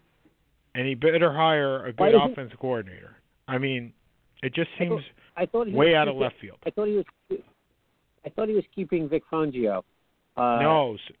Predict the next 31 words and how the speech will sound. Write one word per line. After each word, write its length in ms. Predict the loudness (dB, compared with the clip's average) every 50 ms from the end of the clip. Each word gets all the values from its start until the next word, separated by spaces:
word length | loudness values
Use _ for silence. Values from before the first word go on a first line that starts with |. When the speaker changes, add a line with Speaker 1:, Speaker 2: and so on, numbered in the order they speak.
| _ _ _ -10 -8
Speaker 1:
so 100 | -8 -8 -6 -2
Fangio, 720 | -2 0 0 0 0 -2 -2 0 0 2 0 0 -2 -4 -8 _ _ _ _ -20 -20 -20 -20 -20 -20 _ _
he 160 | -4 -4 -4
wanted 480 | -4 -4 -2 0 0 0 0 0 -4 -6
to 80 | -8
keep 280 | -10 -6 -4 -4 -4 -4 -4
Fangio, 580 | -4 -2 -2 -4 -6 -8 -8 -8 -8 -8 -10 -12
and 120 | -12 -4
Fangio 600 | 0 2 4 4 2 0 -2 -2 0 0 0 -2 -2
wasn't 380 | 0 0 0 0 -2 -6 -8 -8
allowed 420 | -6 -4 -2 0 0 0 -2 -2 -4
to 40 | -8
interview 680 | -8 -6 -8 -8 -8 -8 -8 -8 -6 -6 -6 -8 -10 -12 _ -4
anywhere 600 | 2 4 4 4 4 0 -2 -2 -2 -2 -4 -4
until 260 | -6 -6 -4 -4 -4
yesterday. 600 | -2 0 0 0 0 0 -4 -14 -14 -14 -16 -18 _ _ _ _ _ _ _ _ _ _ _ _ _ _ _ _ _ _ _ _ _ -8 -2
So 160 | 0 0 0 0
he 140 | 0 2 4
didn't 240 | 4 4 2 0 -2 0
sign 200 | 0 0 0 -2
a 40 | -4
contract 540 | -4 -4 -4 -4 -4 -4 -4 -6 -6 -4 -8
with 80 | -10
the 80 | -10 -8
Bears, 360 | -6 -4 -2 -2 -2 -4 -6
and 120 | -8 -10 -6
now 320 | -6 -4 -4 -4 -6 -6 -8
he, 280 | -8 -8 -6 -8 -8 -10
he 380 | -8 -6 -4 -2 0 0 0 0
is 140 | 0 -2 -2 -2
interviewing 520 | 2 2 2 2 2 0 -2 -2 -6 -14